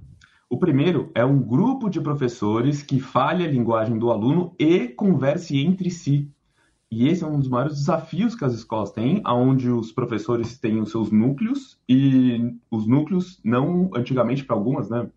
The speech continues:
varia de escola para escola, óbvio, mas os professores não conversam entre si, não têm um projeto em comum para que aquelas crianças se desenvolvam. E é normal o professor de geografia passar a lição de casa, o de matemática, o de português, o de história, o de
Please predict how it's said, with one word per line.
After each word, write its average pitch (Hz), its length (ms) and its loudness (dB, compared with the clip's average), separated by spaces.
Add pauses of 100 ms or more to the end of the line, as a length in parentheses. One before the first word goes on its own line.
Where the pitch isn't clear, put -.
(100)
varia 98 280 0
de 95 40 -8
escola 101 200 -4
para 98 60 -14
escola, 113 260 -2
óbvio, 139 280 -2 (320)
mas 135 240 2
os - 80 -10
professores 147 480 -2
não 147 140 2
conversam 185 500 0
entre 117 200 -2
si, 147 260 2
não 151 140 0
têm 185 100 0
um 185 100 6
projeto 143 500 0
em 151 120 -4
comum 180 480 2 (500)
para 120 160 2
que 143 460 0
aquelas 113 280 -4
crianças 131 440 -2
se 160 120 -6
desenvolvam. 127 600 2
E 113 40 0
é 123 120 0
normal 143 500 0 (160)
o 113 80 -4
professor 120 400 0
de 104 240 -2
geografia 107 480 -2
passar 135 240 -4
a 110 40 -2
lição 107 160 -2
de 98 80 -4
casa, 113 260 -2
o - 20 -4
de 98 80 -6
matemática, 107 500 -4
o 104 40 -6
de 101 60 -4
português, 101 580 0
o 95 40 -4
de 92 100 -6
história, 107 360 -2
o 95 380 -2
de 95 480 0